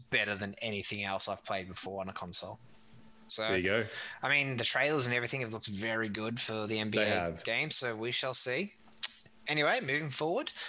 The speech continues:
Speaker 1: Uh, so a little bit of news has come out. So at present, the P S five U I does not allow for themes.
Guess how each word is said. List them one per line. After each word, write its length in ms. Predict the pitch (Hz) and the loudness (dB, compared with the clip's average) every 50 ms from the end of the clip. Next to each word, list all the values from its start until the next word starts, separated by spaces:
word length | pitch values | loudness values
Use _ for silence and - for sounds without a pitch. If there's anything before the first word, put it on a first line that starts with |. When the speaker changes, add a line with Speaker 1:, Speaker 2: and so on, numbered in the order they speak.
| - - - - - - - | -8 -8 -8 -10 -10 -6 -2
Speaker 1:
Uh, 300 | - 165 175 180 - - - - - - - - - | 0 2 2 2 0 -2 -6 -12 -18 -20 -18 -12 -2
so 180 | - - 180 202 220 214 226 - | 0 0 2 2 0 -2 -4 -6
a 60 | 127 | -4
little 160 | 135 185 240 | -4 -2 -2
bit 80 | 247 226 | -2 0
of 40 | 165 | 0
news 240 | 165 190 226 226 - | 0 2 2 2 2
has 120 | 185 - | 2 0
come 180 | - - 180 185 | 0 0 -2 -2
out. 200 | 226 262 247 - | -2 -2 0 0
So 120 | 165 147 - 131 | 0 0 0 -2
at 220 | 135 180 - - | -2 -2 -2 -2
present, 640 | - - - 151 160 - - - 143 143 - - - - - - | -4 0 0 2 2 2 2 2 0 0 -2 -4 -4 -8 -12 -14
the 60 | - - | -10 -8
P 240 | - - 170 165 | -4 -2 -2 0
S 80 | 175 - | 0 0
five 340 | - - 127 139 170 165 135 | 0 0 2 2 2 2 2
U 180 | 120 120 120 123 | 0 0 2 2
I 200 | 127 135 156 147 | 4 4 2 2
does 240 | 104 98 98 - - | 0 -2 -4 -4 -2
not 240 | 117 117 123 - | -2 -4 -4 -4
allow 300 | 139 135 120 117 117 131 | -4 -2 -2 0 0 0
for 140 | 143 - 147 | 0 -2 -4
themes. 800 | 127 - - - 113 151 160 117 82 - - - - - - | -4 -2 -2 0 0 0 0 -4 -2 0 0 0 -2 -4 -10